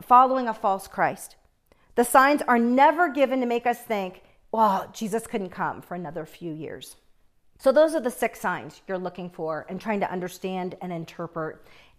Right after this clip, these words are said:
in our current age. So now we're gonna talk about a few different views. And the first one is maybe one you may have never heard of. It's called the preterist view,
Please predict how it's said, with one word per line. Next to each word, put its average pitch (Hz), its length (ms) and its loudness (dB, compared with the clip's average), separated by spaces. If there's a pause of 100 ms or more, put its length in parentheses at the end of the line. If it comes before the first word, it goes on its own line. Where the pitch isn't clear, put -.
in 196 340 0
our 160 180 2
current 160 380 -10
age. 151 380 -14 (840)
So - 140 -4
now 359 200 4
we're 480 160 -2
gonna 427 100 -2
talk 320 200 6
about 269 320 6
a - 60 -2
few 277 220 -4
different 247 420 0
views. 196 440 0
And 269 180 0
the 294 60 4
first 480 500 2
one 226 500 4
is 285 280 2
maybe 370 320 2
one 277 400 2
you 269 160 0
may 294 220 4
have 311 200 -6
never 214 220 0
heard 220 260 0
of. 208 140 2
It's 240 160 -4
called 269 280 6
the 240 200 6 (240)
preterist 277 720 0
view, 143 420 -2